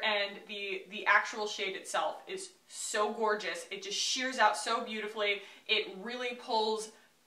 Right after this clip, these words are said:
I think, the most flattering tones out of my skin instead of being, again, very orangey red.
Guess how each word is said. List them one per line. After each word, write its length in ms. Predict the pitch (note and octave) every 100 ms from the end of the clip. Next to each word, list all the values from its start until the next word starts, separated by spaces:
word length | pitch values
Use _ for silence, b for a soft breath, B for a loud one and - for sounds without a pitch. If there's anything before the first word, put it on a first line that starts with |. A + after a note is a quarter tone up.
| _
I 240 | D4 E4+ -
think, 240 | B3+ A#3+ A3
the 140 | G#3+ G3+
most 280 | G3 - -
flattering 520 | F#4 F#4 F#4+ F4+ F#4
tones 320 | F#4+ E4+ E4
out 180 | D#4+ D#4+
of 80 | D4
my 200 | D4 D4
skin 480 | - D#4 D4+ D4+ D4+
instead 520 | B3 A#3 - A3+ G#3+
of 300 | G#3+ G#3+ G#3 B B F#3+
being, 320 | A#3+ A3+ G#3+ G3+ - -
again, 360 | - A3+ G3+ -
very 240 | G#3+ G#3 G3
orangey 480 | G#3 G3+ F3+ D#3+
red. 360 | F#3 F#3+ C4